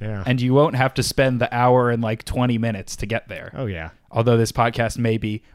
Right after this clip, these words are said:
Speaker 2: well, let's see how long in comparison this podcast
Speaker 1: Oh,
Speaker 2: is to the
Speaker 1: God.
Speaker 2: Christmas Prince runtime.
Speaker 1: I think this might be our shortest podcast,
Speaker 2: Yeah.
Speaker 1: but we, we'll see. We
Speaker 2: Christmas
Speaker 1: usually go
Speaker 2: Prince,
Speaker 1: long.
Speaker 2: I think, is also our shortest movie.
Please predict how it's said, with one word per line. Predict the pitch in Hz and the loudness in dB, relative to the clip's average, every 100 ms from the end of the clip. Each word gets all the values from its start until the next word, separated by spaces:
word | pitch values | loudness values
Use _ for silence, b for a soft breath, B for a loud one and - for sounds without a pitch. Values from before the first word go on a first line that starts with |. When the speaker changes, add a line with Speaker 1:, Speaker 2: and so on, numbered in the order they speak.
| - | -4
Speaker 2:
well, | 147 | -2
let's | 160 220 | 0 0
see | - 302 | 0 0
how | 247 175 | 2 2
long | 160 151 147 139 | 4 6 6 4
in | 143 131 | 0 -2
comparison | 127 120 135 120 110 113 107 | -2 -2 0 0 -2 -4 -4
this | 107 | -4
podcast | - 110 110 104 98 | -6 -6 -6 -6 -4
Speaker 1:
Oh, | 104 | -4
Speaker 2:
is | 98 | -4
to | 90 | -4
the | 95 | -4
Speaker 1:
God. | 90 | -2
Speaker 2:
Christmas | 117 - 107 | -4 -4 -8
Prince | - 101 95 | -6 -6 -6
runtime. | 104 98 - 87 92 | -8 -8 -12 -14 -12
Speaker 1:
I | 104 | -8
think | 120 | -6
this | 120 - | -6 -4
might | 110 101 | -4 -4
be | 95 | -6
our | 92 | -8
shortest | - 95 90 | -8 -10 -8
podcast, | - 92 87 92 90 | -8 -8 -8 -8 -2
Speaker 2:
Yeah. | 113 107 110 | 0 2 0
Speaker 1:
but | - | -2
we, | 123 131 | 0 2
we'll | 123 | 2
see. | 120 - 92 85 | 0 -2 -6 -4
We | 101 113 | -2 2
Speaker 2:
Christmas | 120 120 | 4 4
Speaker 1:
usually | 120 | 4
go | 185 | 4
Speaker 2:
Prince, | 104 101 | 4 4
Speaker 1:
long. | 101 | 4
Speaker 2:
I | 135 | 2
think, | 165 135 | 2 0
is | 131 | 2
also | 127 123 | 2 2
our | 120 | 2
shortest | 110 - 123 110 107 | 2 2 2 2 0
movie. | 117 110 92 90 | 0 0 -2 -12